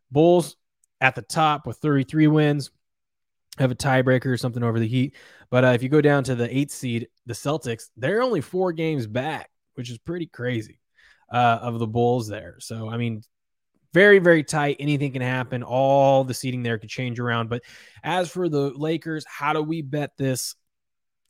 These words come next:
I don't know. Maybe we try to see, does Westbrook get traded? Let's say yes. Let's try to find some picks or, uh, you know, some props out there that le-, lets us bet that.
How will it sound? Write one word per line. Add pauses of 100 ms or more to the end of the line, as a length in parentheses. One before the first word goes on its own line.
(120)
I
don't
know.
Maybe
we
try
to
see,
does
Westbrook
get
traded?
Let's
say
yes.
Let's
try
to
find
some (120)
picks
or,
uh,
you
know,
some
props
out
there
that
le-, (120)
lets
us
bet
that.